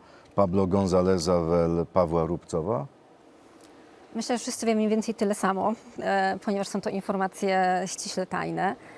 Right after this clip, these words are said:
Speaker 2: E, natomiast faktem jest, że Andrzej Poczobut w więzieniu przebywa już trzy lata. Od trzech lat, e, wie, że tak samo rząd Prawa i Sprawiedliwości,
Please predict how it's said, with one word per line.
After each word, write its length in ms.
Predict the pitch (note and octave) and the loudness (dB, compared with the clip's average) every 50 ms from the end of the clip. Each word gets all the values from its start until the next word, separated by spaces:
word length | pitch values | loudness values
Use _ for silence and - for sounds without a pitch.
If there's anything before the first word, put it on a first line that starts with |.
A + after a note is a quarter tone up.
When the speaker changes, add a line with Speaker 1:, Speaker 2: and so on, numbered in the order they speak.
| - - - | -18 -6 -2
Speaker 2:
E, 200 | - F#3 F#3+ F#3+ | 2 2 2 2
natomiast 360 | G3 G3+ - A3 A3 G#3+ - | 2 0 0 0 0 0 0
faktem 340 | G#3+ A3 - - B3+ B3 G#3 | 0 -2 0 0 2 2 2
jest, 280 | F#3 F#3+ G#3+ B3+ C4 | 4 2 2 2 0
że 80 | - - | -2 -2
Andrzej 340 | - F#3 F#3+ G3+ G3+ A3+ A3+ | 0 0 0 2 2 0 2
Poczobut 640 | - A3 G3+ - F#3+ E3+ E3+ E3 G3+ B3 D#4+ - - | 0 -2 -2 0 0 0 0 2 2 0 0 -2 -4
w 60 | - | -4
więzieniu 380 | - A3 G#3 F#3 G3+ G3+ A3 A#3 | 0 0 2 2 2 2 0 -2
przebywa 440 | - - F#3+ E3+ F#3 F#3 G#3 G#3 F#3 | -2 -2 -2 0 0 2 2 2 2
już 280 | F#3 F#3 F#3 - - | 2 0 -2 -4 -8
trzy 240 | - - - - A3+ | -12 -6 -2 2 2
lata. 540 | F3+ D3+ - - - F3 E3+ F#3 G#3+ C4 C4 - | 2 2 2 0 -2 -2 0 0 0 -2 -4 -6
Od 100 | - - | -8 -8
trzech 360 | - - - - A#3 A3 - | -6 -2 2 2 4 4 4
lat, 440 | G3+ F3+ E3+ E3+ F3 G#3+ C4+ - - | 4 4 6 6 4 4 2 0 -2
e, 240 | A3 - - F#3 F#3 | -2 0 2 0 0
wie, 180 | F3+ G3 G3 G3+ | 2 2 2 2
że 140 | F#3+ G3+ F#3+ | 2 0 0
tak 180 | - F#3 - | 0 -2 0
samo 320 | - G#3 F#3+ F#3 F#3 F3+ F3 | 0 0 2 4 2 2 2
rząd 400 | E3+ G3 F#3+ F3+ F3 F3 - - | 2 2 2 2 2 -2 -4 -6
Prawa 200 | - - F3+ F3+ | 0 2 2 2
i 40 | |
Sprawiedliwości, 840 | F3+ - - F#3 E3 F#3+ F3 F3+ G#3 - - - - D4 D4 D4 D#4+ | 2 2 -2 -2 0 2 2 2 2 2 0 0 2 2 4 4 2